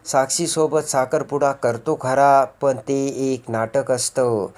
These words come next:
त्यानंतर आता साक्षी आणि चैतन्य रात्री त्यांच्या बेडरूममध्ये येतात. तर साक्षी खूप खुश झालेली असते. साक्षी म्हणते की, "फायनली चैतन्य, तू माझा झालास, आपली एंगेजमेंट झाली." तर आता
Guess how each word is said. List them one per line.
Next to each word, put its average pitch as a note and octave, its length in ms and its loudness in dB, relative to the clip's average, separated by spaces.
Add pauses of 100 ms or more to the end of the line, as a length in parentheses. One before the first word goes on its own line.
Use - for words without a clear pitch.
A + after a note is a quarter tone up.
(300)
त्यानंतर C#3 480 0
आता C3 280 0
साक्षी B2 500 -2
आणि C3 160 -2
चैतन्य B2+ 580 -2
रात्री B2+ 480 -4 (680)
त्यांच्या C3 360 0
बेडरूममध्ये C3 680 0
येतात. C3 300 0 (100)
तर C3+ 120 0
साक्षी A#2+ 480 -4
खूप B2+ 200 -6
खुश C3+ 160 -2
झालेली B2 460 -2
असते. B2 520 -2 (340)
साक्षी C#3 320 0
म्हणते C#3 320 0
की, C3+ 180 -6
"फायनली C#3+ 640 2
चैतन्य, C#3 640 0
तू C#3 160 -4
माझा B2 340 0
झालास, C#3 640 2 (300)
आपली C3+ 360 0
एंगेजमेंट C3 640 0
झाली." C3 380 0 (320)
तर C#3 160 2
आता C3 460 0